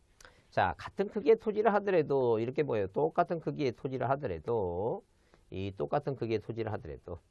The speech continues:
이 토지가 자, 어디 도시개발 사업 지역에 뭐 예컨대 명동 땅 일 제곱미터가 구천만 원입니다. 그러면 이런 식으로 뭐 이런 식으로 자, 일반적인 지역은,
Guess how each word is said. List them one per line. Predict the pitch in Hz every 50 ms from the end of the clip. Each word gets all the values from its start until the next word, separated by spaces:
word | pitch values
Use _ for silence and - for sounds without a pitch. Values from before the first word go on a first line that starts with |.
| _ _ _ _ _ _ _ - _ _ -
이 | 120 117
토지가 | - 151 143 143 151 175 160 131 110 104 104 113 135 165 185 - - -
자, | - - 95
어디 | 95 110 120 110 92
도시개발 | - - 113 110 139 151 151 151 151 135
사업 | 143 139 131 -
지역에 | - 117 - 90 - - _ _ _ _ _
뭐 | - 180 175
예컨대 | 147 139 - 151 139 135
명동 | 113 117 117 120 117 113 110
땅 | - 117 101 90 87 98 117 165 185 _ _ _ _ _ _ -
일 | - 104 110 110
제곱미터가 | 107 113 101 98 92 85 73 - 87 92 104 90 78 78 78 85 98 110 131 - 147 - -
구천만 | - - - - 117 110 107 107
원입니다. | 101 90 82 76 71 67 78 87 - 78 90 117 147 170 190 175
그러면 | - 160 185 208 196 151 123 - _ _ _ _ _ _ _ -
이런 | 123 143 175 190
식으로 | 175 - 180 185 196
뭐 | 185 165 131
이런 | 120 123 139 143
식으로 | 143 156 165 160 143 117 107 107 113 127 147 151 104 110
자, | - 110 101 95 90 90
일반적인 | 113 127 143 165 175 170 160 156 160 175 160
지역은, | - - 190 139 98 92 120 151 165